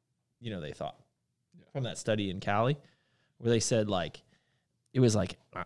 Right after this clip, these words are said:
Speaker 1: I don't know what the numbers are, so I'm not even gonna spout 'em out, but way more people had it than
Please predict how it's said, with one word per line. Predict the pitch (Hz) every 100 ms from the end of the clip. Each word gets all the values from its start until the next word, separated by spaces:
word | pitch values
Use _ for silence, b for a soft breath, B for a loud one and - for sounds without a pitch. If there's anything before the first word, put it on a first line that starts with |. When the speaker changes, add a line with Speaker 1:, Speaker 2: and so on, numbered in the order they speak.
| -
Speaker 1:
I | 120
don't | 131
know | 127
what | 110 113
the |
numbers | 98 90 104
are, | 90
so | -
I'm | 107
not | 107
even | 101
gonna | 95
spout | - 92 85
'em |
out, | 87 -
but | 117 131
way | 143 170
more | 165 143
people | 160 135
had | 120 139 123
it | 113
than | 123 117 107